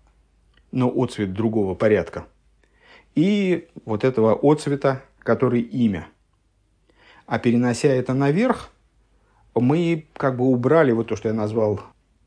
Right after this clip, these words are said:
не излишним, наверное, а просто неожиданным, неожиданным, пока непонятным мне, с какой целью произведенным упрощением.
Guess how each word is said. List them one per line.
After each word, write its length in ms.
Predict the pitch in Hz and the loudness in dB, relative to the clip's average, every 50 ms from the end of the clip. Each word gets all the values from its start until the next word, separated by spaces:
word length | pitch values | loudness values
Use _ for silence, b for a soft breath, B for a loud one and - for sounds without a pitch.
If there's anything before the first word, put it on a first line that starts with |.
| _ _ _ _ _ | _ _ _ _ _
не 260 | 120 117 113 113 110 101 | -10 -8 -6 -4 -4 -4
излишним, 640 | 95 107 147 165 160 - - 110 104 101 - - _ _ - | -4 -4 -4 -6 -6 -6 -4 -4 -4 -4 -6 -8 _ _ -12
наверное, 540 | 110 101 98 95 92 87 87 90 87 87 90 | -8 -8 -6 -6 -6 -8 -8 -10 -10 -10 -10
а 340 | 92 92 95 90 92 - - - _ - | -10 -10 -10 -10 -12 -14 -16 -20 _ -12
просто 280 | - 104 95 - - 110 | -8 -8 -8 -6 -4 -4
неожиданным, 840 | 107 110 120 123 120 110 104 135 147 131 123 117 117 110 107 104 101 - _ _ _ _ _ _ _ _ _ _ _ _ _ _ _ _ _ _ _ _ _ _ _ - _ _ _ _ _ _ _ _ _ | -2 -2 -2 -2 -4 -4 -4 -4 -2 -2 0 0 0 0 0 -2 -4 -8 _ _ _ _ _ _ _ _ _ _ _ _ _ _ _ _ _ _ _ _ _ _ _ -20 _ _ _ _ _ _ _ _ _
неожиданным, 720 | - 123 127 120 120 120 - 139 135 120 120 120 120 117 - | -4 -2 0 0 0 2 2 0 0 2 2 2 2 0 0
пока 280 | - 110 - - 131 | -2 -2 -2 0 0
непонятным 640 | 123 120 110 123 117 123 127 113 101 - 110 113 113 | 2 2 2 2 0 0 0 0 -2 -2 -2 0 0
мне, 640 | 113 113 117 120 120 117 110 104 104 95 92 - - - | 2 2 2 2 2 2 2 0 -2 -4 -6 -10 -16 -18
с 80 | - - | -10 -4
какой 320 | - 107 - - 120 113 | -4 -2 0 0 0 -2
целью 320 | - - 127 117 110 104 | 0 0 0 0 0 0
произведенным 640 | 87 113 117 117 113 131 135 139 139 123 117 107 104 | 0 -2 -2 -2 -2 -2 0 2 2 2 2 2 0
упрощением. 720 | 104 104 104 120 120 117 - 131 120 104 95 87 85 - | -4 -4 -2 -2 -2 -2 -2 -4 -4 -4 -4 -6 -8 -10